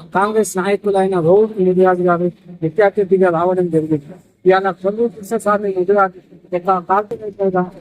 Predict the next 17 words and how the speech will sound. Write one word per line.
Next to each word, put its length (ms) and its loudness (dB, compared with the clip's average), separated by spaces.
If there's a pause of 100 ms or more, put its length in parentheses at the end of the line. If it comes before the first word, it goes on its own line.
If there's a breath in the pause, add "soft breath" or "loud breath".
ఒక 100 -2
మేయర్గా, 520 2 (400)
ఒక 120 -2
పత్రికా 480 -2
విలేకరుగా 800 0 (340)
ఎన్నో 260 2
సేవలు 360 0
అందించిన 480 -6
వ్యక్తి 600 -6 (140)
పొన్నికృష్ణ 460 -4
స్వామి 320 2
ముదిరాజ్. 340 2 (400)
అటువంటి 400 2
మహానుభావుడిని 1080 0 (240)
ఈ 100 6
రోజు 420 2 (420)
ప్రభుత్వము 680 0